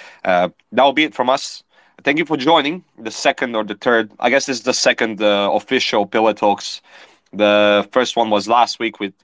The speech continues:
me and Alden talking about account construction. This would be the second one with Mir and Kieran talking about U X. Uh, we'll be surely doing more of these 'cause I've seen more and more people joining these calls. So I think it's a great way to teach people about the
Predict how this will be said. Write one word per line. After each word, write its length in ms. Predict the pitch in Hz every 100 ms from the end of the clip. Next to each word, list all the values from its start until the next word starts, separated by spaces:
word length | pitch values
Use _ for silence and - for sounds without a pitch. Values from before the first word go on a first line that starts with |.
| _
me 140 | 113 110
and 120 | 107
Alden 260 | 107 107 101
talking 240 | 107 107
about 240 | 107 101
account 300 | 98 - 113
construction. 440 | 101 - 113 - 104
This 200 | 104 -
would 100 | 101
be 80 | 104
the 60 | 92
second 340 | - 113 113
one 180 | 110 104
with 160 | 98 -
Mir 180 | 110 104
and 100 | 98
Kieran 260 | 110 104
talking 260 | 98 101 107
about 220 | 101 98
U 180 | 110 113
X. 320 | 110 - - - - - - -
Uh, 240 | 101 104 104
we'll 140 | 113
be 160 | 110 113
surely 420 | - 160 165 156
doing 260 | 131 135 131
more 200 | 135 131
of 80 |
these 180 | 131 135
'cause 180 | - 107
I've 100 | 110
seen 220 | - 127
more 220 | 120 123
and 80 | 120
more 140 | 120 117
people 260 | 120 113
joining 320 | 104 110 107
these 180 | 104 104
calls. 380 | - 113 110 110
So 120 | 110
I 80 | 98
think 240 | - 104 101
it's 140 | -
a 60 | 95
great 220 | 110 110
way 180 | 107 104
to 100 | 104
teach 320 | - 107 -
people 320 | 101 95 98
about 300 | 95 98 101
the 180 | 107 92